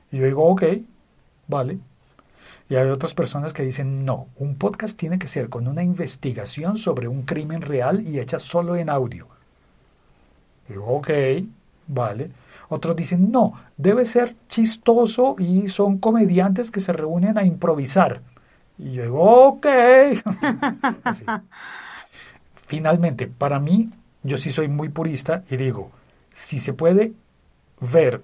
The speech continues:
o escuchar en una aplicación de podcast, en una aplicación que se llama Podcasts,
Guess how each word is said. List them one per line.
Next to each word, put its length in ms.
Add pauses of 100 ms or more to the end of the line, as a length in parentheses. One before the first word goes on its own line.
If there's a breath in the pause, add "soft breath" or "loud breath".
(100)
o 100
escuchar 460
en 100
una 180
aplicación 520
de 80
podcast, 500 (400)
en 120
una 160
aplicación 460
que 80
se 120
llama 300
Podcasts, 800